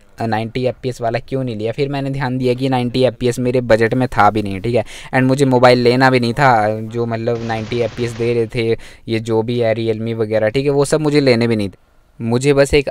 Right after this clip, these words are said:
आईओएस का डिवाइस लेना था and उस टाइम की बजट में and उस टाइम मतलब सबसे बेस्ट चल रहा था भाई ये, और बजट रेंज में भी था and सबसे बेस्ट भी था and सबसे बेस्ट चिपसेट भी थी इसमें उस टाइम। और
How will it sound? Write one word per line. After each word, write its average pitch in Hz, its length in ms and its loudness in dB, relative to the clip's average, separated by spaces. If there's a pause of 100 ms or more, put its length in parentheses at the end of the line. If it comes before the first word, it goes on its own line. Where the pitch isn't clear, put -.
आईओएस 120 360 0
का 127 120 -2
डिवाइस 113 460 -2
लेना 107 240 -2
था 120 200 -2
and 123 100 -4 (120)
उस 135 240 -4
टाइम 123 260 2
की 127 200 -4
बजट 113 440 2
में 110 240 -4 (120)
and 117 120 -2
उस 117 180 -4
टाइम 120 240 -2
मतलब 120 240 -2
सबसे 135 360 0
बेस्ट 120 380 2
चल 117 80 0
रहा 101 200 0
था 107 120 -2
भाई 104 180 0
ये, 107 260 -2 (640)
और 127 260 4
बजट 123 320 2
रेंज 131 240 2
में 123 140 0
भी 127 80 0
था 123 180 0
and 127 100 -2
सबसे 117 300 0
बेस्ट 110 320 2
भी 117 100 -2
था 127 120 -6
and 117 120 -2
सबसे 123 320 -2
बेस्ट 117 360 0
चिपसेट 120 400 -2
भी 113 120 -6
थी 101 180 -8
इसमें 98 260 -8
उस 98 160 -10
टाइम। 98 180 -8 (280)
और 123 140 2